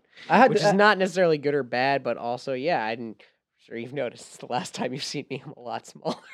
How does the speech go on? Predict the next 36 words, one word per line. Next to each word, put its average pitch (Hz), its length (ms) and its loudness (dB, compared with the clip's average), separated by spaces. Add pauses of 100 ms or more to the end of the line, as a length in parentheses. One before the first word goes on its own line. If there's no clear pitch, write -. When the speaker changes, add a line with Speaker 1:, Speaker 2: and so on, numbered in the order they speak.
(100)
Speaker 2:
<laughs> - 280 -8
Speaker 1:
This 208 300 10
ma-, 190 100 6 (100)
I, 208 360 12
I 208 180 8
had 196 320 8
to, 165 260 0
I 190 260 8
had 190 360 6
to 170 80 -2
bring 139 360 0
this 117 280 2
up. 98 260 -14 (240)
Speaker 2:
<laughs> 320 880 2
Speaker 1:
Um, 139 720 10 (1160)
Eric, 349 200 6
you 381 120 6
weren't, 415 180 6
like, 339 140 8
a, 294 80 12
the, 190 340 6 (240)
a 185 100 10
big 156 420 6
guy. 240 680 8
You 170 160 -6
just 285 220 0
had, 214 300 8
like, 190 240 10
a 170 40 0
little 190 160 8
bit 196 140 8
more 196 160 6
weight 226 240 8
on 196 80 6
Speaker 2:
Still 165 80 2
Speaker 1:
you. 143 100 0